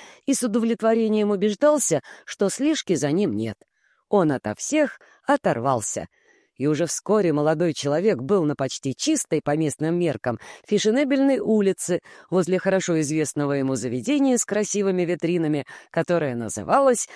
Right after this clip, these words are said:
«Слеза Давида». У входа, как обычно,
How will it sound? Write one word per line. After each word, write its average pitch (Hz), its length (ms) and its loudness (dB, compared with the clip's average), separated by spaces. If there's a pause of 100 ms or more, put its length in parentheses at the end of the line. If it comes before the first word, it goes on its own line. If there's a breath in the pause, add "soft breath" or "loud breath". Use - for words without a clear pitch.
(160 loud breath)
«Слеза 160 560 0
Давида». 110 580 -4 (600)
У 131 100 -2
входа, 254 460 2
как 139 200 -4
обычно, 220 600 -2